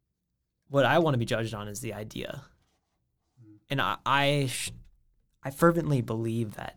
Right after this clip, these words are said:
Speaker 1: you know, abortion is this incredible issue of our lifetime. Ethan, you talk about that all the time.
Speaker 2: Oh, yeah.
Speaker 1: How important it is.
Speaker 2: We're gonna keep talking about it.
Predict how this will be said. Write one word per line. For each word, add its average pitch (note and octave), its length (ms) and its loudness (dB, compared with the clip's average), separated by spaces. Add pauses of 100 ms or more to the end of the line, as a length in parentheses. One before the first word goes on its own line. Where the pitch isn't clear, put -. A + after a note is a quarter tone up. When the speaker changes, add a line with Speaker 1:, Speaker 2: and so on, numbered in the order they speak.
(160)
Speaker 1:
you C3+ 80 -8
know, A2 220 -8 (100)
abortion C3 500 -2
is A#2 100 -2
this A2+ 260 -6 (600)
incredible C3+ 500 -2
issue A#2+ 320 -2
of A2 100 -8
our A#2 80 -8
lifetime. B2+ 560 -8 (220)
Ethan, B2 200 -6
you B2 80 0
talk A#2+ 200 -4
about A2+ 160 -8
that - 140 -12
all - 120 -10
the - 80 -12
time. C3 320 -10
Speaker 2:
Oh, A2+ 100 -8
yeah. G2 160 -10
Speaker 1:
How B2 160 0
important A#2+ 380 -4
it A2 120 -8
is. A2+ 320 -8 (1040)
Speaker 2:
We're C#3+ 100 -2
gonna A#2+ 160 2
keep A2 200 -6
talking A2 340 -8
about F#2 280 -10
it. - 100 -16